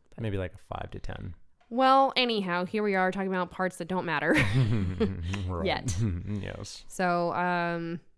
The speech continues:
Speaker 1: thanks for tuning in. If this ever gets <laughs> uploaded.
Speaker 2: It will. You'll do it. It'll happen.
Speaker 1: I will. Uh, yeah. So thanks, guys. Bear with us. We're gonna get through part four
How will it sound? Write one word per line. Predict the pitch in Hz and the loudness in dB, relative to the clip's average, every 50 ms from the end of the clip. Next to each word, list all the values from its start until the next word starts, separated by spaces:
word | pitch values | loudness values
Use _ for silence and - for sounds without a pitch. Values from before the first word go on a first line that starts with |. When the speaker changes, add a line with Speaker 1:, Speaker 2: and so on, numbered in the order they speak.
| - - - - | -20 -16 -8 -6
Speaker 1:
thanks | 175 175 175 | -6 -6 -4
for | - 185 170 | -4 -6 -6
tuning | - - 185 185 185 196 208 | -4 -4 -4 -2 0 0 2
in. | 214 214 214 214 208 - | 2 2 0 0 -2 -4
If | - - - | -6 -6 -6
this | 170 165 - | -6 -6 -4
ever | 170 165 165 | 0 2 2
gets | 170 185 - | 2 4 2
<laughs> | |
uploaded. | 185 - - 359 262 - - - - 160 143 127 104 98 - - - | 2 2 2 4 4 2 2 2 2 4 4 4 4 2 -2 -6 0
Speaker 2:
It | 120 120 143 | 4 6 8
will. | 156 156 156 143 143 139 139 143 147 151 143 | 8 10 10 12 12 12 12 10 8 6 4
You'll | 120 123 143 | 4 4 4
do | 147 135 120 120 120 | 6 6 6 8 8
it. | 123 123 117 - - - - 113 | 6 6 4 0 -6 -12 -10 -6
It'll | 107 113 123 | -4 -2 0
happen. | 123 110 98 98 - 98 98 98 98 95 | 2 2 2 2 0 -2 -4 -4 -4 -6
Speaker 1:
I | 90 87 87 | -6 -8 -10
will. | 90 - - - 156 - _ | -10 -12 -14 -16 -20 -14 _
Uh, | 180 180 180 175 175 175 180 175 - - - - - - | -6 -4 -4 -4 -4 -6 -6 -8 -8 -8 -10 -10 -10 -10
yeah. | 190 196 247 277 - - _ | -8 -8 -8 -8 -10 -14 _
So | - - 190 185 190 | -12 -8 -8 -6 -4
thanks, | 202 202 208 202 | -4 -4 -6 -6
guys. | - 214 208 208 208 208 208 208 208 202 202 - - - - - - - _ | -4 -4 -2 -2 0 0 0 -2 -2 -4 -6 -8 -12 -14 -20 -20 -20 -18 _
Bear | - 196 190 | -4 -2 0
with | 196 190 185 | 0 2 2
us. | 185 180 180 180 - - - - - - - | 2 0 -2 -4 -6 -10 -12 -14 -14 -16 -12
We're | 185 185 185 | -10 -8 -6
gonna | 180 170 175 175 | -4 -4 -4 -4
get | 175 170 | -4 -4
through | - 175 175 | -4 -4 -2
part | 180 170 156 - | -2 -2 -2 -2
four | - 160 156 156 156 156 151 151 151 147 | -4 -4 -4 -2 -2 -2 -2 -4 -4 -6